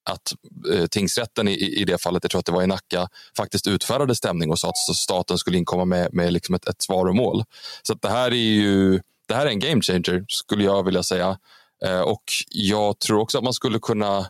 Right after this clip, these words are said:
fundera på om det inte finns andra frågor som andra typer av organisationer sitter och funderar på, om det inte finns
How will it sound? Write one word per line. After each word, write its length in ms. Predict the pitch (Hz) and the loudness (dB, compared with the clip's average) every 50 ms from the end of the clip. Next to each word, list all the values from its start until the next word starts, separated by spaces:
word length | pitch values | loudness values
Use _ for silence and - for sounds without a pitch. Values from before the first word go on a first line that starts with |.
| - _ _ _ _ - | -12 _ _ _ _ -4
fundera 320 | - 110 101 98 92 90 | -2 0 2 2 0 0
på 100 | - - | 0 0
om 100 | 98 92 | 0 0
det 80 | 90 98 | 2 2
inte 200 | 98 95 87 - | 2 2 0 0
finns 180 | - 98 87 71 | 0 0 0 2
andra 420 | 85 101 92 92 90 104 139 156 | 0 0 0 0 2 2 0 0
frågor 480 | 139 - 139 101 95 92 82 95 90 87 | 2 2 2 2 2 2 2 2 0 2
som 180 | - 90 - | 0 -2 -2
andra 340 | 104 98 92 92 92 113 135 | 0 0 0 0 0 0 0
typer 240 | - 135 117 - 90 | 0 0 0 0 2
av 60 | 90 | 2
organisationer 640 | 92 92 90 90 87 - - - 85 85 87 87 | 2 2 2 2 2 0 0 0 0 2 2 2
sitter 260 | 85 - 92 - 85 85 | 0 0 -2 0 0 -2
och 60 | 85 | 0
funderar 320 | - 90 87 90 87 90 | 2 2 2 2 0 0
på, 140 | 87 - 92 | 0 0 0
om 120 | 90 90 | 2 2
det 80 | 87 90 | 2 2
inte 180 | 92 - - - | 0 0 -2 -2
finns 300 | - 90 87 85 - | 0 0 0 0 -2